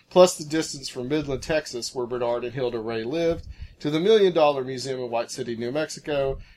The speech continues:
is only one hundred and sixty-three miles. All right.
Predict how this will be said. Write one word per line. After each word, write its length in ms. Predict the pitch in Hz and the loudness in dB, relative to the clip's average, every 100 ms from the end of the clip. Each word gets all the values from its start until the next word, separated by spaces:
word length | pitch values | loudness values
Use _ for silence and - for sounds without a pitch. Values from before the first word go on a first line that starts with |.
| - | -10
is 220 | 143 143 | -8 -6
only 320 | 156 147 135 | -4 -2 -2
one 280 | 127 120 127 | -6 -4 -6
hundred 240 | 131 120 110 | -4 -8 -8
and 100 | 110 | -10
sixty-three 580 | 131 113 120 113 110 | -10 -10 -12 -10 -10
miles. 640 | 110 110 110 101 95 - - _ _ _ _ _ _ _ _ _ _ _ _ _ _ _ _ - | -4 -2 0 -2 -6 -8 -10 _ _ _ _ _ _ _ _ _ _ _ _ _ _ _ _ -2
All 280 | 320 262 190 | 0 4 4
right. 640 | 151 156 196 202 175 131 | 4 4 4 6 4 4